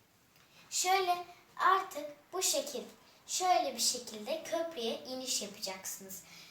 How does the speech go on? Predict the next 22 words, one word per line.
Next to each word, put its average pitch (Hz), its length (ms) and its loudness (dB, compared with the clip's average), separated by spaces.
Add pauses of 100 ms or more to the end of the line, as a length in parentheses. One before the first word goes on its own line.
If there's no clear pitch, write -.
(200)
Bu 269 40 -10
şekilde 196 540 0
harika 226 840 -4 (360)
inmeye 202 440 -6
çok 269 260 -4
kolay 240 360 -4
olmaya 220 320 -4
başladığı 214 540 -4
zamanlar 214 540 -6 (560)
şöyle 302 460 -2
bir 220 80 -8
iniş 226 320 -6
yapacaksınız. 202 920 -8 (520)
Parmak 254 400 -6
uçlarımız 185 560 -12
karşıyı 247 520 -8
göstererek 339 640 -8 (520)
ellerimize 208 600 -6
eğiliyor. 302 320 -6 (1600)
Hı. 254 60 -14 (1300)
Sonra 339 400 0
böyle. 226 360 -4